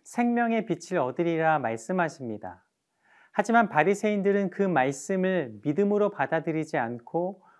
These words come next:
오히려 예수님을 비판하고 공격합니다. 요한복음 팔 장 십삼 절 말씀입니다. 바리새인들이 이르되, "내가 너를 위하여 증언하니 내 증언은 참되지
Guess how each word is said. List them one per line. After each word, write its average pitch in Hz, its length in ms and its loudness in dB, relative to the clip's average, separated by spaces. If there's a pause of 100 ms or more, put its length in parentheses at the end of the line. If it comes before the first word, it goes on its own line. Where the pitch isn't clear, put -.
오히려 196 320 6
예수님을 208 720 0
비판하고 165 760 -2
공격합니다. 143 880 -6 (560)
요한복음 147 480 2
팔 175 200 -2
장 180 300 -2 (220)
십삼 220 400 -2
절 190 160 0
말씀입니다. 113 960 -4 (880)
바리새인들이 196 800 4
이르되, 170 640 4 (160)
"내가 147 720 6
너를 156 360 6
위하여 165 420 4
증언하니 147 840 -2 (240)
내 180 300 4
증언은 170 600 0
참되지 220 880 0